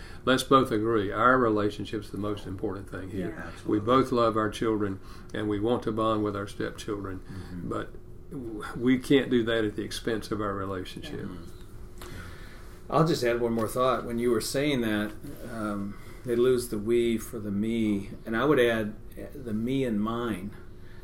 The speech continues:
Speaker 4: You know, I think it's easy for a
Speaker 2: Mm.
Speaker 4: biological parent to get so protective of their kids
Speaker 2: Yeah.
Speaker 4: that they're like, "I've gotta stand up for them even to the demise of our marriage, our us."
Speaker 2: Mm-hmm.
Speaker 4: Wow, that is a,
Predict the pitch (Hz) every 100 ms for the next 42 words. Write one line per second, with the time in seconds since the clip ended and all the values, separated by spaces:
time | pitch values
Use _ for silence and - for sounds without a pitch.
0 | - 110 110 117 123 123 117 123 123 123
1 | 123 110 110 107 113 104 107 104 113 117
2 | 117 110 107 - 123 117 120 107 113 110
3 | 110 107 101 101 - 135 123 104 - -
4 | - - - - 120 120 117 113 113 107
5 | 107 - 113 131 139 135 127 - 135 120
6 | 110 120 120 135 117 120 110 107 104 -
7 | 123 123 123 120 113 107 110 104 104 101
8 | 104 98 - - - 110 98 98 - -
9 | - 110 110 104 85 - - - - 107
10 | 104 - 98 87 - - - 180 185 233
11 | - - - - - - - - 110 127
12 | 139 131 120 107